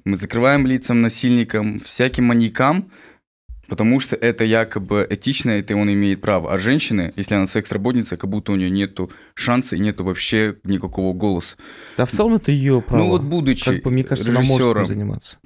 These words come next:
Speaker 1: э, фильм
Speaker 2: Стыдно,
Speaker 1: "Эскортница".
Speaker 2: стыдно за этот проект, очень стыдно. А, идеологически я просто вот не без какого-либо глубокого ресерча мне дали сценарий, я его адаптировал.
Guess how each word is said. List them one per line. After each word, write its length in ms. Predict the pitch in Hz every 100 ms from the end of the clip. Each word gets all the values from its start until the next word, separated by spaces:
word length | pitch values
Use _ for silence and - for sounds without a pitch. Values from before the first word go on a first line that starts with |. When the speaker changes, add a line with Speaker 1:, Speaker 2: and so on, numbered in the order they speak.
| - -
Speaker 1:
э, 220 | 82 92
фильм 320 | - 120 107 -
Speaker 2:
Стыдно, 320 | 101 190 180 151
Speaker 1:
"Эскортница". 360 | 110 95 -
Speaker 2:
стыдно 460 | 143 151 135 113 117
за 80 | 117
этот 180 | 113
проект, 320 | - 117 120 117
очень 260 | 117 -
стыдно. 440 | 113 - 143 120 110 - - - -
А, 480 | 87 92 90 85 85 -
идеологически 960 | 107 113 120 127 123 143 147 - 110
я 380 | 110 104 104 101 -
просто 320 | - 127 - 104
вот 240 | 107 -
не 320 | - 104 113
без 200 | 113 123
какого-либо 560 | 120 110 127 120 107 107
глубокого 500 | 113 117 127 120 110
ресерча 520 | 113 - 123 - 117 - - -
мне 200 | 117 127
дали 240 | 120 120 113
сценарий, 420 | - 127 131 117
я 80 | 107
его 140 | 104
адаптировал. 580 | 104 107 - 127 120